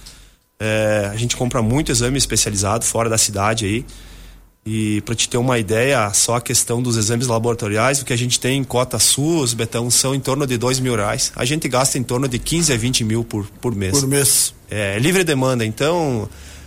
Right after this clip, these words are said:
Speaker 1: eu acho que saúde se faz dessa forma, é com prevenção, né?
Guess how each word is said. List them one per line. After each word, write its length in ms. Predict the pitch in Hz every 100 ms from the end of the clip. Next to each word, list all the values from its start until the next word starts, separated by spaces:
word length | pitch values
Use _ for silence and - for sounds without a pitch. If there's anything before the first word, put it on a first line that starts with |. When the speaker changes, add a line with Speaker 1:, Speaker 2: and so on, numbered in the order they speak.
| - -
Speaker 1:
eu 120 | 120
acho 140 | 147
que 60 | -
saúde 300 | - 156 165
se 100 | 196
faz 240 | 175 180
dessa 300 | 160 190 -
forma, 420 | 226 151 127 107 110
é 160 | 120
com 220 | 120 123
prevenção, 720 | - 170 190 165 - 127 156 185
né? 200 | 147